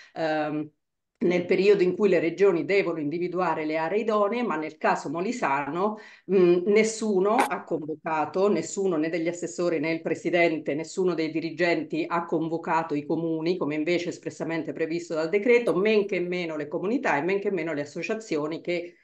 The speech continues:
eh, si battono un minimo, oltre che a presentare, eh, osservazioni, ma per, eh, salvare il, il salvabile.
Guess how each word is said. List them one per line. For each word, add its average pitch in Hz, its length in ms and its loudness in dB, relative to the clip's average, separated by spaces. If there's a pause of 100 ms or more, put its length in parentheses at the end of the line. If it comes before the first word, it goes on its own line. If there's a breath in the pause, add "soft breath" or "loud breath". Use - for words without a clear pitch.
(140 loud breath)
eh, 165 280 0
si 175 200 -2
battono 165 460 0
un 208 100 -2
minimo, 180 920 0
oltre 202 320 0
che 160 80 -2
a 143 60 0
presentare, 160 840 -4 (180 loud breath)
eh, 160 240 -2
osservazioni, 170 840 -2
ma 147 160 -4
per, 151 340 -2
eh, 151 400 -4
salvare 156 720 -4
il, 156 440 -4
il 175 80 -4
salvabile. 151 720 -6